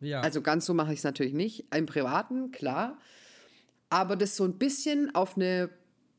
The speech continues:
Speaker 2: professionelle Ebene zu heben, auch wenn's nicht unbedingt eine gibt. Wir gehen in Urlaub, hat ja nichts mit, weißt du, wie ich mein. Aber sozusagen, okay, pass auf, also einer muss die Rolle des Organisators übernehmen zum Beispiel. Ja, wenn ich jetzt mit einer Freundin in Urlaub gehe,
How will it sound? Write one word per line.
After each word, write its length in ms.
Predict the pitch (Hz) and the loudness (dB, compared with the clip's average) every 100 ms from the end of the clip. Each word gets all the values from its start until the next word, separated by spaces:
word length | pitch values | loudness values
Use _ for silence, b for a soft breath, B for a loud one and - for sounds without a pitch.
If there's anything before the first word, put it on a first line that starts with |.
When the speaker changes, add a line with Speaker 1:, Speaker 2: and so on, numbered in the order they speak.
| _ _ _ _ - _ | _ _ _ _ -20 _
Speaker 2:
professionelle 720 | - 214 208 196 175 175 185 175 | -2 0 0 0 2 2 2 2
Ebene 320 | 180 180 175 | 2 2 0
zu 140 | - | -2
heben, 300 | 151 151 151 | 0 0 0
auch 200 | - 131 | 0 -2
wenn's 180 | 151 147 | -2 -4
nicht 120 | 156 | -2
unbedingt 260 | 156 151 143 | -2 0 0
eine 180 | 82 113 | -2 -2
gibt. 240 | 123 139 | -4 -4
Wir 80 | 143 | -2
gehen 140 | 135 143 | 0 -2
in 120 | 135 | 0
Urlaub, 340 | 151 156 147 | 2 2 0
hat 140 | 151 143 | -2 -2
ja 80 | |
nichts 280 | 143 139 - | -2 -4 -2
mit, 440 | 135 131 - - - _ _ | -4 -4 -10 -12 -16 _ _
weißt 220 | 139 139 | 0 0
du, 40 | - | -4
wie 60 | |
ich 100 | 117 | -6
mein. 260 | 117 117 120 B B B B B | -4 -4 -6 B B B B B
Aber 440 | - 147 151 147 143 | -2 0 2 0 -2
sozusagen, 600 | - 151 156 - 147 143 | -6 -6 -6 -2 -2 -2
okay, 240 | 139 139 156 | -4 -2 -4
pass 220 | 147 139 | -2 0
auf, 220 | 131 139 | -2 0
also 440 | - 139 147 143 139 B B - | -4 -4 -2 -4 -4 B B -2
einer 240 | 151 175 | 2 2
muss 220 | 175 170 | 0 -2
die 100 | - | -2
Rolle 320 | 151 143 156 151 | 0 2 2 2
des 300 | 147 - - | -2 -2 -2
Organisators 880 | 156 151 151 139 131 139 143 131 | 0 0 -2 0 -2 0 -2 -2
übernehmen 480 | - 123 120 117 123 | -4 -4 -2 0 -2
zum 180 | 120 117 | -4 -4
Beispiel. 560 | 82 - - 120 120 120 _ _ _ | -2 -4 -4 -2 -4 -6 _ _ _
Ja, 200 | 135 151 | -2 2
wenn 120 | 147 | 2
ich 80 | 135 | 0
jetzt 160 | 156 - | -2 -4
mit 100 | - | -6
einer 80 | 135 | -4
Freundin 340 | - 151 147 | 0 2 2
in 60 | 135 | 2
Urlaub 340 | 175 196 196 | 2 2 0
gehe, 300 | 220 233 262 | 0 2 0